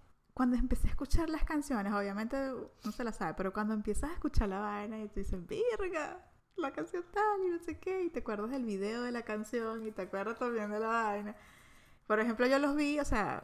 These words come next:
ya yo los había visto, pero imagínate, yo tenía como quince años cuando yo, cuando fue la primera vez que fueron a, a Venezuela, a un concierto. Este,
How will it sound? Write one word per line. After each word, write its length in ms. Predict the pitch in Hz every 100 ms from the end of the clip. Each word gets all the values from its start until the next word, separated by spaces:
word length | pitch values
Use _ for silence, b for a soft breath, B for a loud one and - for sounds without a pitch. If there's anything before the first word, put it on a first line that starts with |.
| -
ya 100 | 202
yo 100 | 185
los 140 | 214 240
había 240 | 240 202
visto, 280 | 220 - 220
pero 180 | 180 170
imagínate, 680 | 170 185 185 - - - - -
yo 100 | 156
tenía 220 | 160 165
como 180 | 214 208
quince 340 | 175 165 208
años 440 | 196 202 165 165
cuando 220 | - 175 170
yo, 220 | 170 165
cuando 240 | - 185 180
fue 160 | -
la 100 | 165
primera 320 | - 208 180
vez 100 | 185
que 100 | 185
fueron 340 | 202 214 208 214
a, 360 | 202 170 160 - - _ _ _ _ _ _ _ - - -
a 60 | 185
Venezuela, 560 | 165 165 196 185 170 220
a 140 | 175
un 80 | 175
concierto. 480 | 190 - 202 - - b b b b b b b b _
Este, 1080 | - 233 - - 214 202 196 180 170 139